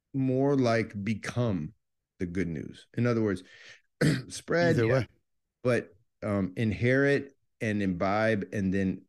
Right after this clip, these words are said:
Speaker 1: make carne, make meat out of the good news so that my flesh is actually walking around as good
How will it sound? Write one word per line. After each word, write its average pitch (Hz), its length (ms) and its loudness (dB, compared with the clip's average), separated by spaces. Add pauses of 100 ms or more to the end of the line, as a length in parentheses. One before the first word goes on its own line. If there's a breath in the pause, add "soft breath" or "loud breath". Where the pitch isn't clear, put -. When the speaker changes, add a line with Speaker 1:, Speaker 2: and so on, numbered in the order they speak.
(200)
Speaker 1:
make 104 420 -4
carne, 95 600 0
make 101 300 0
meat 104 560 0 (560 soft breath)
out 104 160 0
of 95 120 0
the 95 80 -2
good 101 180 -2
news 90 380 -2
so 107 160 -2
that 95 180 0
my 98 220 -2
flesh 113 480 -2
is 95 120 -2
actually 98 380 -2
walking 92 400 0
around 90 300 -2
as 80 160 -6
good 76 400 -4